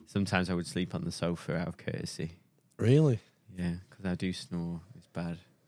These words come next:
Speaker 2: Wow.
Speaker 1: Um, but she has bought earplugs, so she's been wearing those for a number of years.
Speaker 2: She wants to get some iso-,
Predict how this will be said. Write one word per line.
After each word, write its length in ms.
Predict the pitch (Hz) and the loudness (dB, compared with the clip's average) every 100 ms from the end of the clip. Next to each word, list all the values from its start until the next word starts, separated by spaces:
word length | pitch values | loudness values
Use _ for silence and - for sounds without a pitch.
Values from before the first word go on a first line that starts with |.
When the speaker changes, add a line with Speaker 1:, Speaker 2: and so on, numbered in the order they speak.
| _ | _
Speaker 2:
Wow. 320 | 87 85 87 85 - _ _ - | -4 -2 -2 -4 -10 _ _ 0
Speaker 1:
Um, 260 | 95 92 90 | 4 4 2
but 140 | 107 | 2
she 100 | 147 | 4
has 120 | 123 | 2
bought 220 | 113 92 87 | 2 0 0
earplugs, 400 | 80 - 78 - | -4 -4 -10 -6
so 300 | - 78 80 107 | -4 -4 -4 -12
she's 180 | - - | -20 -8
been 140 | - 85 | -2 2
wearing 180 | 85 | 2
those 160 | 82 80 | 2 0
for 120 | - | -2
a 40 | 85 | -2
number 220 | 82 82 | -2 -2
of 140 | 80 | -4
years. 380 | 78 82 78 - - _ _ _ - - | -4 -4 -4 -8 -16 _ _ _ -12 -4
Speaker 2:
She 140 | 139 | 8
wants 140 | 123 117 | 8 8
to 60 | |
get 140 | 113 98 | 6 4
some 200 | - 95 | 4 2
iso-, 420 | 90 107 - 98 | 4 4 4 2